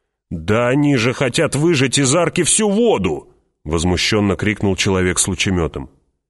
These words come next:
«Твои люди хотят присутствовать при церемонии?» осведомился Фриман. «Он даже не понимает, в чем дело», подумал Хават почти с отчаянием. Наивность Фримана была просто пугающей.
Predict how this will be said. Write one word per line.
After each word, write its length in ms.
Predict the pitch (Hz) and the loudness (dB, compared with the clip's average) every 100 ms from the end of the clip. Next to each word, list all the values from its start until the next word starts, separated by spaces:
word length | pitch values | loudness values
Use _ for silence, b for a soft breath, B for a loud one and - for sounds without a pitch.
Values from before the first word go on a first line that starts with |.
| _ _ _ _ _ _ | _ _ _ _ _ _
«Твои 340 | 101 107 139 | -2 0 2
люди 360 | 180 147 175 170 | 2 2 2 0
хотят 480 | - 135 - 151 - | -2 -2 0 -2 -2
присутствовать 880 | 135 127 170 - - 156 156 143 - _ | -2 0 0 -2 -4 -2 -4 -4 -12 _
при 120 | - | -6
церемонии?» 720 | 139 156 165 220 311 156 80 - _ _ _ _ _ _ - | -2 0 2 2 2 2 0 -4 _ _ _ _ _ _ -6
осведомился 680 | 92 - 92 85 85 78 90 | -2 0 0 0 0 -2 -4
Фриман. 420 | - 87 71 65 _ _ _ _ _ _ _ _ _ _ _ _ _ _ _ _ - | -4 -4 -4 -8 _ _ _ _ _ _ _ _ _ _ _ _ _ _ _ _ -4
«Он 340 | 101 95 95 | -2 0 -2
даже 320 | 107 113 98 | -2 -2 0
не 140 | 92 95 | 0 0
понимает, 640 | - 95 101 110 107 92 | -2 -4 -2 0 -2 -6
в 100 | - | -8
чем 300 | - 113 104 | -4 -4 -2
дело», 480 | 98 92 76 65 - _ _ _ | -2 0 0 -4 -14 _ _ _
подумал 340 | - 76 76 71 | -6 -4 -2 -4
Хават 420 | - 82 95 - | -4 -2 -2 -4
почти 400 | 82 - - 101 | -6 -6 -8 -6
с 100 | - | -6
отчаянием. 760 | 90 - - 82 71 67 65 - _ _ _ _ _ _ - | -6 -6 -4 -6 -8 -14 -20 -20 _ _ _ _ _ _ -4
Наивность 640 | 87 107 160 156 127 - | 0 2 2 2 0 -2
Фримана 440 | - 123 123 117 | -2 0 2 0
была 260 | 104 98 101 | 0 0 0
просто 460 | - 123 113 - 95 | -2 -4 -4 -8 -8
пугающей. 920 | 107 98 90 76 67 - - - | -8 -6 -4 -4 -4 -6 -8 -10